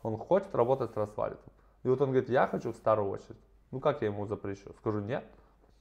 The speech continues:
Ну, помогай проекту. Вот и всё. Друзья, всех обнял, будет всё хорошо, даже не представляете, э, ну, настанет хорошо. Извиняюсь, надо бежать. Всё, давай, Максим, удачи.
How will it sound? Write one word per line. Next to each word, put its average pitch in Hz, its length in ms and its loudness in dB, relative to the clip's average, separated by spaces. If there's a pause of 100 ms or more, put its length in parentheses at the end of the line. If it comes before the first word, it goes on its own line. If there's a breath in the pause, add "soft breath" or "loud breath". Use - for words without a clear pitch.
(140)
Ну, 113 140 -2
помогай 110 520 0
проекту. 113 420 -6 (420 soft breath)
Вот 110 180 0
и 170 40 -4
всё. 113 220 -8 (2250 loud breath)
Друзья, 139 580 8
всех - 340 4
обнял, 180 300 8
будет 131 240 4
всё 131 100 0
хорошо, 127 360 2
даже 135 240 6
не 131 80 -6
представляете, 135 540 2
э, 113 200 4
ну, 120 340 -4
настанет 117 380 -2
хорошо. 113 260 -2
Извиняюсь, 127 400 0
надо 117 160 -2
бежать. 113 360 0
Всё, 180 240 8
давай, 143 180 6
Максим, 123 360 -2
удачи. 143 420 2